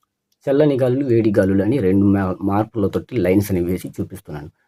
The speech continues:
అంటే ఇక్కడ మీరు అబ్జర్వ్ చేసి చూసుకుంటే, వేడి గాలుల యొక్క డైరెక్షన్ అనేది బ్లాక్ కలర్ లైన్‌తో చూపిస్తున్న ప్రాంతం ఉత్తర అంటా-, అట్లాంటిక్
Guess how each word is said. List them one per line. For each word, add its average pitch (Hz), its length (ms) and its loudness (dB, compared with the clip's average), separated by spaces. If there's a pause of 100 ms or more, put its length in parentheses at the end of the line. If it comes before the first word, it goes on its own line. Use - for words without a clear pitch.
(140)
అంటే 120 120 -6
ఇక్కడ 120 160 -2
మీరు 120 160 6
అబ్జర్వ్ 127 260 0
చేసి 123 120 0
చూసుకుంటే, 104 420 -8
వేడి 117 340 0
గాలుల 92 360 2
యొక్క 90 200 -6
డైరెక్షన్ 101 500 -4
అనేది 85 220 -4
బ్లాక్ 101 320 -10
కలర్ 92 160 -4
లైన్‌తో 87 200 -4
చూపిస్తున్న 90 580 -4
ప్రాంతం 85 260 -8 (400)
ఉత్తర 120 260 -6 (160)
అంటా-, 113 300 -8 (200)
అట్లాంటిక్ 117 560 -6